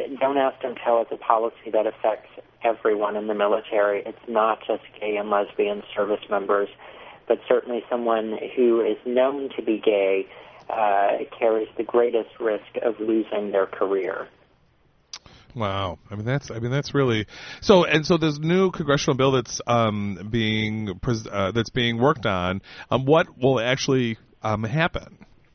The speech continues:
Speaker 1: The bill in the House of Representatives is at a subcommittee of the House Armed Services Committee.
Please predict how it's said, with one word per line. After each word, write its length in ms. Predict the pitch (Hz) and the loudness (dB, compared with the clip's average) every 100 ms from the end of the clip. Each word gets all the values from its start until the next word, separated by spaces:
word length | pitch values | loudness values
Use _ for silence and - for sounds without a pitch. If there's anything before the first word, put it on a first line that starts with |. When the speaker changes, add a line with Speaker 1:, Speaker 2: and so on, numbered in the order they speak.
| _ _ - - - - - _ | _ _ -20 -20 -20 -20 -20 _
Speaker 1:
The 840 | 143 135 151 147 147 147 123 - 127 | 0 2 4 2 2 2 0 -4 2
bill 220 | 156 175 | 2 2
in 60 | 190 | -2
the 60 | |
House 260 | 180 175 165 | -2 0 0
of 120 | 170 | 0
Representatives 760 | 156 156 180 156 117 117 131 147 - | 0 2 0 2 0 2 0 0 -2
is 160 | 110 123 | -2 0
at 140 | 117 | 0
a 60 | 120 - | 0 0
subcommittee 680 | 123 123 - 143 131 131 123 | 0 0 -8 -4 0 4 2
of 120 | 117 | 2
the 60 | |
House 380 | 120 - 113 113 - | -4 0 0 0 -4
Armed 280 | - 110 110 - | -8 -8 -8 0
Services 420 | 117 113 110 123 - - | 2 2 -2 -6 -10 -10
Committee. 420 | 113 107 98 | -4 2 2